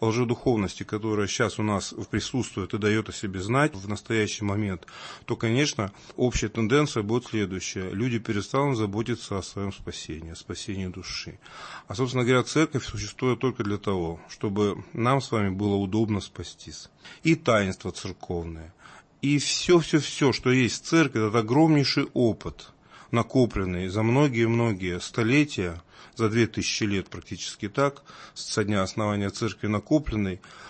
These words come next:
он не давлеет сам по себе. И таинства, они не давлеют сами по себе, как это говорят на Западе. Они созданы для того, выработаны церковью,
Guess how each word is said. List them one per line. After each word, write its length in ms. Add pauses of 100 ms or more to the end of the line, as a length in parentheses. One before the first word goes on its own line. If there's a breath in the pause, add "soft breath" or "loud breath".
(120 loud breath)
он 360 (140)
не 240
давлеет 540
сам 280
по 140
себе. 560 (760 loud breath)
И 100
таинства, 640
они 320
не 300
давлеют 440
сами 220
по 120
себе, 340
как 140
это 180
говорят 320
на 80
Западе. 640 (560 loud breath)
Они 200
созданы 480
для 140
того, 560
выработаны 760
церковью, 680